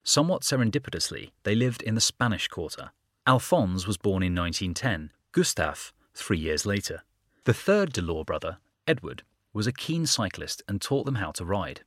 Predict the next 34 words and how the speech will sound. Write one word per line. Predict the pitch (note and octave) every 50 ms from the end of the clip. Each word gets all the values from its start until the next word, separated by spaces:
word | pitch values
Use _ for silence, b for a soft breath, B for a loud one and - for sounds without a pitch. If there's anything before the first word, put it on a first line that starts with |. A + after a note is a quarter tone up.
| _ _ _ _ _ _ _ _ _ _ _ _ _ _ _ _ _ -
Sons | - - E3 F#3 G3+ F3+
of | C#3+ A#2+
a | A#2+ A#2
farmhand | - - B2+ B2+ B2 A#2 A2 A2 G2+ G2
father | - - C#3+ D3 C#3+ G#2+ F2+ D#2+
who | - G#2 G2+ F#2+
also | - C#3+ D#3+ E3 - - C#3 B2
worked | G#2+ G#2 G2 F2+ -
in | F#2 F#2
a | F2
coal | - - D3+ D3+ C#3
mine | A2 F2 E2 D#2+ D#2+
in | E2 D#2+
Hainaut, | - - F2+ G2 B2 G#2+ D2+ - - - - _ _ _ _ -
Alphonse | A2 A2+ - - - E3+ F3+ F3+ E3 C#3
and | A#2+ G#2+
Gustave | - D3 - - - G2 F2 E2 D#2+ - -
took | - - - -
up | C#3 A#2 -
cycling | - - - D3+ D3 C3+ - F2+ D#2+ D#2 D#2+
to | - F#2
escape | F#2 - - - D3 D3 -
the | - A#2+
clutches | - - A#2 - - - E2+ D2+
of | - - -
poverty. | - A#2 G#2+ F#2+ G2 - - C3+ - - _ _ _ _ _ _ _ _ _ _ _ _
Tough, | - - D#3 E3 - - - - -
wiry | - G2+ A2+ C#3 D3 D#3 D3+ C#3+
Flandrians | C3 - C#3 A#2+ A2 G2 E2+ F2 E2 E2 E2 -
with | G#2+ F#2
the | - G2
ability | F2+ E2+ - D3 D#3 D3 - D3+ C3+
to | - A2
suffer, | - - - E3 C3 - - - A1+